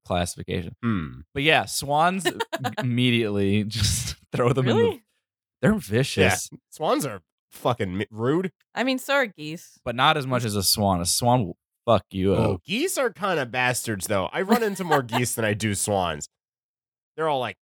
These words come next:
Speaker 2: "Eh."
Speaker 1: Well, yeah, ge-, geese are, geese are the ones that will chase you for, like, miles.
Speaker 2: They will chase you.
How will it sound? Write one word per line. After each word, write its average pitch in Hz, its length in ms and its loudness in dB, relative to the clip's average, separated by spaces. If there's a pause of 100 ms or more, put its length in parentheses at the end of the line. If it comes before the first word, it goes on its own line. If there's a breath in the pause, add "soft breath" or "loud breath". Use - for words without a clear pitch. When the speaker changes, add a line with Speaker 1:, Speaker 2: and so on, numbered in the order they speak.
Speaker 2:
"Eh." 147 320 0
Speaker 1:
Well, 196 140 4
yeah, 185 180 2
ge-, 190 300 -6
geese 202 300 2
are, 214 240 4
geese 165 260 0
are 185 100 4
the 160 100 0
ones 143 220 0
that 120 120 2
will 117 100 2
chase 101 400 0
you 92 100 0
for, 90 260 -2
like, 87 260 -2
miles. 87 480 -2
Speaker 2:
They 117 120 0
will 104 260 -2
chase 87 380 -4
you. 76 260 -8